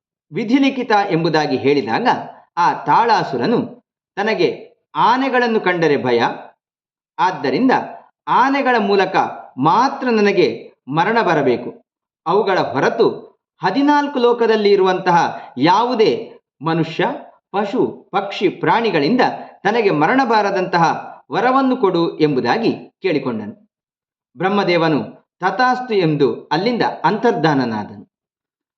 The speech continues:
ಬ್ರಹ್ಮನ ವರದಿಂದ ಕೊಬ್ಬಿದಂತಹ ತಾಳಾಸುರನು ಮುಂದಕ್ಕೆ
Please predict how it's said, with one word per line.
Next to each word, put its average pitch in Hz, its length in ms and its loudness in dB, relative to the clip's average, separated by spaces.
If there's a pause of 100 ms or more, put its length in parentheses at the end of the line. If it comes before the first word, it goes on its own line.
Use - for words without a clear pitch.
(100)
ಬ್ರಹ್ಮನ 190 440 -2 (520)
ವರದಿಂದ 196 500 0
ಕೊಬ್ಬಿದಂತಹ 180 640 0 (200)
ತಾಳಾಸುರನು 170 720 0 (680)
ಮುಂದಕ್ಕೆ 208 480 0